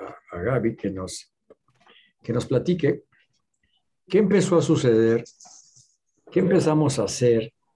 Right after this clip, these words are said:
qué empezamos a construir a partir del diagnóstico que nos dieron. Por favor,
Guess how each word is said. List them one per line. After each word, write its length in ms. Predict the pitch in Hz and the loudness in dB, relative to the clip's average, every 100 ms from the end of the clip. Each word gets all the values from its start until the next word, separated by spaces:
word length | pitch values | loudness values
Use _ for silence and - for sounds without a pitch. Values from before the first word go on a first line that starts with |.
| _ _ _ _ _ _ _ _ _ _ _ _ | _ _ _ _ _ _ _ _ _ _ _ _
qué 240 | 165 175 | 2 4
empezamos 640 | 175 170 160 - 127 135 127 | 4 4 2 0 2 0 0
a 140 | 110 | -4
construir 600 | - 104 90 - 110 117 | -4 -6 -6 -2 0 2
a 120 | 120 | 0
partir 440 | 107 98 90 123 107 | -2 -6 -2 -2 0
del 180 | 110 95 | -2 -2
diagnóstico 1040 | 101 98 90 104 113 - - - 107 - _ _ _ _ _ _ _ | -4 -6 -6 -4 -4 -6 -12 -8 -10 -10 _ _ _ _ _ _ _
que 120 | - 104 | -10 -8
nos 200 | 98 90 | -6 -4
dieron. 360 | 101 92 - _ _ _ _ _ _ _ _ _ | -6 -6 -14 _ _ _ _ _ _ _ _ _
Por 140 | 127 | -6
favor, 480 | 131 135 123 95 - | 0 2 2 -2 -12